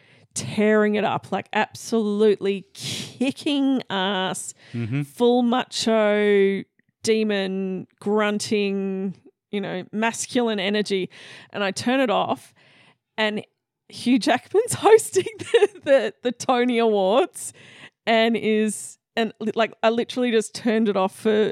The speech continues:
Speaker 1: a couple of seconds 'cause I had to go do
Speaker 2: With the
Speaker 1: something else.
Speaker 2: maracas?
Speaker 1: And it, it's Hugh
Speaker 2: <laughs>
Speaker 1: Jackman doing the maracas,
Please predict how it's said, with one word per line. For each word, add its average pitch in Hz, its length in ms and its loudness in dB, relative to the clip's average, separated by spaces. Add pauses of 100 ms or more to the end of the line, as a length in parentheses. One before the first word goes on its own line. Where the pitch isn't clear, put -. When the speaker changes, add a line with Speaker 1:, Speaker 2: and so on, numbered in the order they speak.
Speaker 1:
a 180 60 -4
couple 208 280 -4
of 196 60 -4
seconds 208 300 -2
'cause 240 120 -2
I - 20 -2
had - 140 -6
to 202 80 -10
go - 100 -16
do - 80 -2 (100)
Speaker 2:
With 220 120 -4
the - 40 -18
Speaker 1:
something 139 280 -2
else. 123 140 4
Speaker 2:
maracas? 170 720 -4 (160)
Speaker 1:
And 285 240 4
it, 294 140 4
it's 220 240 2
Hugh 262 220 2
Speaker 2:
<laughs> 202 40 2
Speaker 1:
Jackman 247 640 0
doing 240 380 0
the 240 60 2
maracas, 240 1040 0